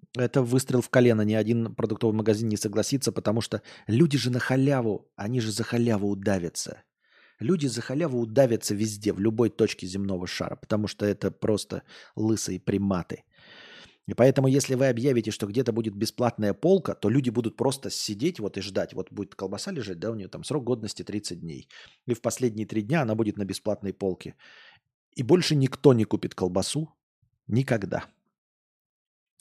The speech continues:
Потому что люди удавятся. Я по опыту своему вижу, что люди удавятся.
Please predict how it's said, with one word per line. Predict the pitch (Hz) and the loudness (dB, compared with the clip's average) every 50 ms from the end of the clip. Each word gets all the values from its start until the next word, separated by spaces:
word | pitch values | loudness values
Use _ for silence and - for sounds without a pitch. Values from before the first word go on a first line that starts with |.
| - - | -8 -2
Потому | - 113 - 107 104 101 | -2 2 2 4 2 2
что | 92 - - 107 | 0 0 0 2
люди | 95 95 87 98 | 2 2 2 2
удавятся. | 98 98 92 95 90 82 - 80 - - - - - - - - | 2 2 2 2 0 0 0 -4 -8 -10 -12 -12 -16 -16 -10 -2
Я | 113 110 127 123 110 | 4 6 6 6 6
по | - - 131 | 4 4 4
опыту | 143 143 135 - 104 - 101 | 4 4 4 2 0 -4 -2
своему | - 104 101 98 98 95 | 0 0 2 2 2 2
вижу, | 98 120 117 104 98 | 4 2 2 2 0
что | - - 95 | -2 -2 -2
люди | 90 95 98 90 95 | 0 0 0 2 0
удавятся. | 92 90 87 101 98 92 87 82 - - - - - | 0 2 4 4 4 4 4 0 -4 -6 -10 -10 -14